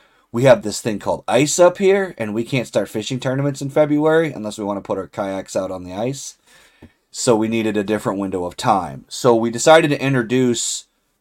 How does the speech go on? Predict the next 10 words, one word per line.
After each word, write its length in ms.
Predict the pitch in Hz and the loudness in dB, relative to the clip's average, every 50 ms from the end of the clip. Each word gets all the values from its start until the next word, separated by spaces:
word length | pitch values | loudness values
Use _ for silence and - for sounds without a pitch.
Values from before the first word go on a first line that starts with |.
| _ - | _ -6
a 80 | 113 | -6
new 540 | 110 110 113 123 139 151 156 156 156 151 147 | -6 -2 2 4 6 8 8 8 6 4 4
tournament 480 | 143 - 147 139 135 131 131 127 - - | 2 0 0 0 2 2 0 -2 -4 -4
trail 540 | - 127 117 110 107 104 101 98 95 101 - _ _ _ _ _ _ _ _ _ _ - | -2 0 2 4 4 4 4 2 0 -2 -8 _ _ _ _ _ _ _ _ _ _ -12
that 240 | - 107 113 110 | -4 0 0 0
is 140 | 107 101 98 | 0 0 -6
going 300 | 95 110 110 113 117 113 | -4 -4 -2 -2 -2 -2
to 60 | 104 | -4
be 140 | 104 107 104 | -4 -6 -6
covering, 720 | - - 135 120 113 104 110 110 110 107 104 104 101 98 | 0 4 6 6 6 4 2 -2 -2 -2 -4 -6 -8 -10